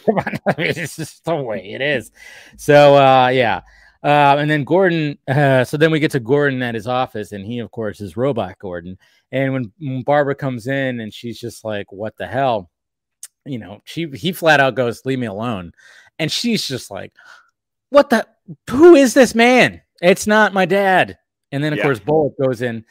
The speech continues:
Speaker 1: and, and he tells him, "You gotta go to Cybertron." And he doesn't wanna really do that, of course, 'cause
Speaker 2: No.
Speaker 1: Bullock.
Speaker 2: "I already interviewed Roswell. They weren't involved."
Speaker 1: Yeah.
Speaker 2: You know, which that totally gave me, like, Invasion of the Body Snatcher vibes. It's
Speaker 1: Yeah.
Speaker 2: like we're,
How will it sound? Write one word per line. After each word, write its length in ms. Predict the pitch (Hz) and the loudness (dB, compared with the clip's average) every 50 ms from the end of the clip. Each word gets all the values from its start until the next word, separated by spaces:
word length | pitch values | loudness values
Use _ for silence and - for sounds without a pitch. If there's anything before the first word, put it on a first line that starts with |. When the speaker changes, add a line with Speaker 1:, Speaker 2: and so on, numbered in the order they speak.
| _ _ _ _ _ | _ _ _ _ _
Speaker 1:
and, 440 | 117 117 117 117 113 110 110 107 95 _ _ | -14 -12 -10 -10 -10 -10 -12 -14 -16 _ _
and 400 | 131 120 113 107 107 104 107 107 | -12 -10 -10 -10 -10 -12 -12 -14
he 160 | 120 131 135 | -12 -12 -10
tells 240 | 120 - 127 123 113 | -6 -4 -4 -4 -6
him, 200 | 123 113 113 110 | -8 -10 -12 -12
"You 140 | - 131 120 | -12 -10 -8
gotta 160 | 120 113 107 | -6 -6 -6
go 80 | 104 107 | -6 -8
to 60 | 101 | -10
Cybertron." 840 | - - 127 123 123 104 107 - - 110 98 92 92 90 87 87 87 _ _ _ _ _ _ _ _ | -8 -6 -4 -4 -4 -6 -8 -10 -10 -10 -10 -10 -10 -12 -14 -16 -20 _ _ _ _ _ _ _ _
And 440 | - 95 95 95 92 87 87 85 82 - _ _ _ _ _ _ _ _ _ _ _ _ | -12 -10 -8 -8 -8 -10 -12 -14 -16 -18 _ _ _ _ _ _ _ _ _ _ _ _
he 140 | 107 123 135 | -10 -8 -8
doesn't 220 | 113 95 82 90 | -8 -8 -10 -12
wanna 280 | 87 90 92 90 82 - _ | -14 -14 -14 -14 -16 -18 _
really 180 | - 82 80 82 | -16 -16 -16 -16
do 240 | 78 82 160 170 - | -12 -8 -6 -6 -6
that, 260 | - 82 78 - - _ | -8 -12 -16 -16 -20 _
of 80 | _ _ | _ _
course, 220 | - 98 90 - - | -18 -18 -18 -18 -16
'cause 160 | - 95 101 | -18 -18 -16
Speaker 2:
No. 80 | 92 | -16
Speaker 1:
Bullock. 240 | 78 - 95 85 82 - _ _ _ | -14 -14 -14 -14 -16 -20 _ _ _
Speaker 2:
"I 160 | - 254 285 | -10 -6 -2
already 340 | 302 311 311 311 320 311 320 | 0 0 0 0 -2 -4 -6
interviewed 460 | 339 339 339 311 240 262 254 233 180 | -6 -8 -8 -10 -10 -6 -6 -6 -6
Roswell. 300 | 180 190 180 165 147 165 | -4 -6 -6 -6 -8 -6
They 100 | 220 277 320 | -6 -6 -4
weren't 320 | 320 330 311 302 311 302 | -2 -4 -4 -4 -4 -6
involved." 560 | 311 320 302 277 294 320 311 285 247 202 175 190 196 196 | -8 -8 -8 -4 -4 -2 -2 -2 -4 -4 -4 -2 -2 0
Speaker 1:
Yeah. 640 | 180 135 - 80 - - - - - _ _ - 151 - - 185 - | -2 -2 -4 -10 -18 -20 -20 -20 -20 _ _ -16 -16 -10 -10 -10 -10
Speaker 2:
You 140 | - 143 135 | -8 -8 -8
know, 200 | 120 113 - 143 - _ - 175 - _ - | -6 -6 -6 -8 -8 _ -10 -10 -10 _ -4
which 200 | - 220 220 226 | -4 -2 -2 -4
that 460 | 165 156 147 185 226 269 277 - _ - | -6 -8 -4 -4 -2 -2 -4 -6 _ -16
totally 540 | - - 165 160 175 175 170 165 160 151 139 | -10 -2 -2 0 0 0 -2 -2 -2 -4 -4
gave 280 | 120 135 135 135 127 113 | -2 -2 -4 -4 -4 -6
me, 140 | 131 127 127 | -10 -8 -6
like, 220 | 120 113 104 - | -6 -6 -6 -8
Invasion 720 | 113 98 98 90 80 76 98 98 98 104 107 104 107 110 101 | -10 -14 -14 -14 -14 -10 -8 -8 -8 -8 -10 -12 -14 -14 -14
of 100 | 98 82 | -14 -16
the 80 | 82 | -18
Body 360 | 80 76 82 76 76 78 82 82 | -18 -16 -14 -14 -12 -14 -14 -16
Snatcher 540 | - - - 87 76 71 71 - - 78 76 | -18 -18 -18 -16 -16 -16 -18 -18 -20 -20 -20
vibes. 600 | 71 76 73 65 65 64 62 58 57 67 - - - | -18 -18 -18 -16 -16 -18 -20 -20 -20 _ -20 -20 -12
It's 220 | - 120 123 - 110 | -10 -10 -8 -6 -6
Speaker 1:
Yeah. 60 | 104 | -6
Speaker 2:
like 280 | - 117 110 107 - 110 | -6 -6 -8 -10 -12 -8
we're, 240 | 120 127 120 120 | -6 -6 -6 -6